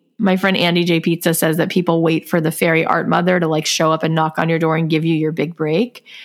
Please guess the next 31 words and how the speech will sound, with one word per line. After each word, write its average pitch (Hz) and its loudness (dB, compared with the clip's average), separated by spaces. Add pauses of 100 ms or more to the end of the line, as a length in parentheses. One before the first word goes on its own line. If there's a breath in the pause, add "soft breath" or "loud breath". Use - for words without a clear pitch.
(100)
<laughs> 247 -12 (720 loud breath)
Four 262 2
years 262 0
before 180 0
I 170 0
had 165 0
my 170 0
book 165 -2
deal, 208 2
I 185 0
tried 165 -2
to 165 -2
get 160 0
a 151 0
book 156 -4
deal. - -2
I 165 0
wrote 175 0
a 175 0
book 170 -2 (500)
and 196 0
I 156 0
sent 170 -2
it - -4
to - 0
every 170 0
agent 160 0
and 165 0
nobody 156 0
wanted 156 -2
it. - -6